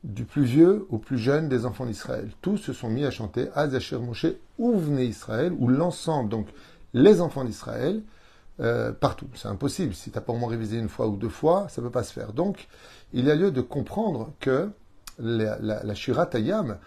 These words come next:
le fait d'être sorti du pays d'Égypte et d'avoir pris ensemble, euh, sans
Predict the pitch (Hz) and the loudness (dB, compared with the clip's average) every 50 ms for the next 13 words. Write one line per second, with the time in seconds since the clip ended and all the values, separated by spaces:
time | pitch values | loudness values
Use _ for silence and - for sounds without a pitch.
0 | - - - - - - - 113 113 - - 196 185 135 127 127 - 123 101 - | -20 -20 -20 -20 -14 -6 -2 -2 0 2 4 4 4 4 2 0 0 -2 -2 -2
1 | 127 113 - - 175 143 113 110 - - 127 127 120 113 113 98 123 175 160 - | -4 -6 -6 -6 -6 -4 -4 -4 -2 0 0 2 2 0 -2 -2 -2 -4 -6 -6
2 | - - - - - 143 143 123 120 110 120 120 104 - - - - - - - | -10 -14 -10 -4 0 0 2 2 2 2 2 0 -2 -2 -8 -12 -8 -4 0 2
3 | 254 220 160 127 - - 135 110 101 95 92 95 - - - - - - - - | 4 4 2 0 -2 -4 -4 -2 -2 -4 -6 -10 -12 -18 -20 -20 -20 -20 -20 -16
4 | - - 113 113 110 107 104 104 104 - - - - - - - 208 208 214 | -6 -2 2 2 4 2 2 0 -4 -8 -12 -14 -16 -8 -2 0 0 0 0